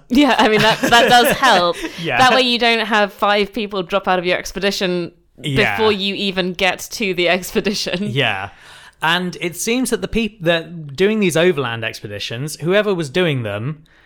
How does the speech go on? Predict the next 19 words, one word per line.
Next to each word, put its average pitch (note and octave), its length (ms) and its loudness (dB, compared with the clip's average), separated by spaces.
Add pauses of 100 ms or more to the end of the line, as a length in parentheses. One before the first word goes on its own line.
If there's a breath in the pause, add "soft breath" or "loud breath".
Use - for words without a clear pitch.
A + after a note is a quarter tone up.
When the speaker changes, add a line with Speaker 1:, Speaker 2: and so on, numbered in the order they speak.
(260 soft breath)
Speaker 2:
they D#3+ 340 2
all G#3 280 2
seem F#3+ 280 0
to D#3 100 -6
be D3 340 2 (220)
much A3+ 300 0
more C4 120 -2
comfortable A3 420 -6
with C#3+ 120 -6
the C3+ 80 0
idea B2 340 0
of, A#2 100 -6
you D3+ 100 -2
know, A#2 260 -2 (240)
chatting B2+ 480 -4
with E3 120 0
the A3+ 80 0
locals. G3+ 680 2
Speaker 1:
Oh, G#4 280 6